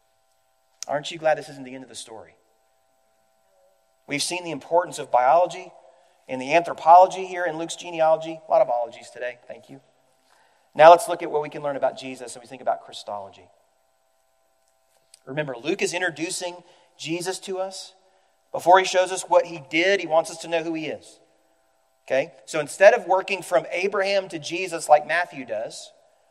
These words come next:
Luke goes the other way. He starts with Jesus and then works all the way back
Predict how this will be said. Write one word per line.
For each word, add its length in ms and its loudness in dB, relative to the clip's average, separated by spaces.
Luke 360 0
goes 300 0
the 180 -14
other 240 8
way. 280 -4
He 120 -14
starts 580 0
with 160 -8
Jesus 600 -12
and 160 0
then 160 2
works 340 2
all 280 12
the 80 2
way 160 0
back 400 4